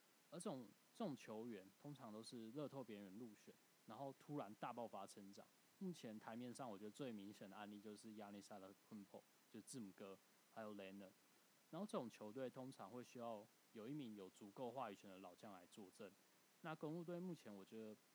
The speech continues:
比较有发话权应该是 George Hill。我觉得 Leonard 很没有这部分话语权的领导能力，他通常都是外包出去给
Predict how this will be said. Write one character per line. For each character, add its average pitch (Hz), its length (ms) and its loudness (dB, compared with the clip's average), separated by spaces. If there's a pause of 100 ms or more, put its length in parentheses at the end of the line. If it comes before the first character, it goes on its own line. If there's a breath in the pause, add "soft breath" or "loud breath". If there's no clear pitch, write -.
(500)
比 117 140 -2
较 151 360 4
有 113 200 0
发 127 260 0
话 135 220 6
权 - 180 -6
应 104 80 -2
该 110 140 2
是 117 80 -4
George 104 400 -4
Hill。 101 200 -4 (1600)
我 127 100 0
觉 202 100 2
得 208 80 6
Leonard 190 400 4
很 107 420 -2 (720)
没 131 280 0
有 113 200 4
这 151 160 0
部 139 160 0
分 127 220 0
话 135 260 2
语 101 120 -2
权 95 220 -10
的 92 100 -10 (480)
领 110 200 -4
导 110 220 2
能 92 300 -6
力， 104 180 -4 (300)
他 185 180 2 (180)
通 185 220 2
常 143 160 0
都 117 100 2
是 123 100 -2
外 135 200 2
包 101 180 -2
出 101 140 -8
去 117 100 -4
给 104 160 -6